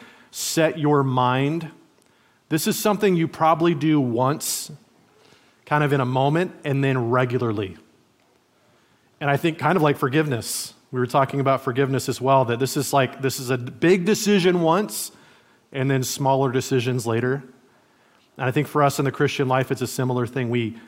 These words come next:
we set our minds once. We decide, and I hope we do that together this morning, that I'm gonna set my mind on things above. I'm gonna realize who I am.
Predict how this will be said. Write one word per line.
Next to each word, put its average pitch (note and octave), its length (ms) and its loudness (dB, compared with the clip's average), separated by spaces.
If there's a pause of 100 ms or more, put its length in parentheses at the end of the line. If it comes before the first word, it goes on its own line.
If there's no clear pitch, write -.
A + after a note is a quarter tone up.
(320)
we A#2+ 480 -4 (200)
set - 600 -2
our D3+ 180 6
minds C#3 460 0
once. B2+ 420 0
We D#3 120 2
decide, C3+ 580 2
and B2 100 -2
I B2 60 2
hope C#3+ 240 2
we D3+ 80 2
do C#3 120 0
that C3+ 180 0
together B2+ 580 0 (400)
this C3+ 220 -2
morning, B2 360 -2
that A2 200 -4
I'm C#3 180 0
gonna C#3 160 0
set F3 540 -2
my D#3 260 2
mind C#3 560 2
on A#2+ 180 0
things B2+ 380 -4
above. G#2+ 600 -2 (2250)
I'm - 80 -8
gonna E3 120 2
realize C#3+ 720 4
who D#3+ 340 0
I C3 160 4
am. A2+ 440 -4